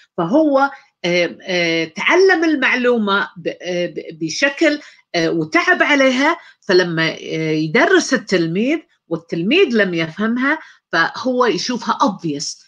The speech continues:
ليش ما تعلمها وليش ما فهم نفس الطريقة اللي أنا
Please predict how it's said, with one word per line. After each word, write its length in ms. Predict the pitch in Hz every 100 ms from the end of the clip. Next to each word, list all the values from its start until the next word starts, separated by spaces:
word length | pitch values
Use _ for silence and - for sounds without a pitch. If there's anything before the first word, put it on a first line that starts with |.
| -
ليش 320 | 175 254 -
ما 200 | 165 156 - -
تعلمها 640 | 143 160 165 156 156 - _ _
وليش 400 | 175 226 226 - -
ما 220 | 185 185
فهم 340 | 202 175 170
نفس 260 | 180 190 -
الطريقة 560 | - 160 160 156 156
اللي 240 | 165 151 143
أنا 120 | 139